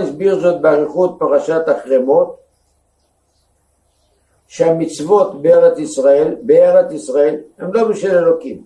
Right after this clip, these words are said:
הם תנאי הארץ. כל מקום יש לו תנאים שלו.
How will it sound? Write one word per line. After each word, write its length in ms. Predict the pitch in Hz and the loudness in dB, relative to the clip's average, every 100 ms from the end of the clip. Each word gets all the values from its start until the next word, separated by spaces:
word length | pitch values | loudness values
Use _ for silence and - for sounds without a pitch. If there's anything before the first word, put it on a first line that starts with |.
| _ - | _ -10
הם 120 | 151 | -10
תנאי 340 | 147 151 165 160 | -10 -4 -2 0
הארץ. 540 | 147 - - _ _ _ _ _ _ _ _ _ _ _ _ _ _ _ _ _ _ _ _ _ _ _ _ _ _ _ _ _ _ - | 0 -4 -8 _ _ _ _ _ _ _ _ _ _ _ _ _ _ _ _ _ _ _ _ _ _ _ _ _ _ _ _ _ _ -6
כל 260 | 220 240 208 | 0 0 0
מקום 440 | 185 170 220 220 214 | -2 0 0 2 0
יש 140 | - | -2
לו 160 | 196 190 | -6 0
תנאים 300 | 185 185 - | 0 0 -2
שלו. 340 | 160 170 - | -2 -2 -2